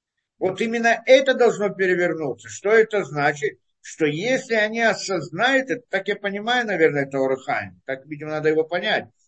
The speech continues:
что если они поймут, что это Йосеф, догадаются,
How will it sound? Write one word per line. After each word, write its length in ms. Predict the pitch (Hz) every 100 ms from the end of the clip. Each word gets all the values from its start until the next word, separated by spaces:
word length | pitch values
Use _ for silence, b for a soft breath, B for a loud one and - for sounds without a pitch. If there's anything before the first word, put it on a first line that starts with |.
| _
что 240 | - - 165
если 460 | 151 220 254 240
они 160 | 226 220
поймут, 540 | 214 202 202 196 233
что 180 | 233 -
это 240 | 214 214 196
Йосеф, 580 | 165 165 160 226 262 269 _ _ _ _ _ _ _ _ _
догадаются, 920 | 156 160 180 180 247 269 254 - 110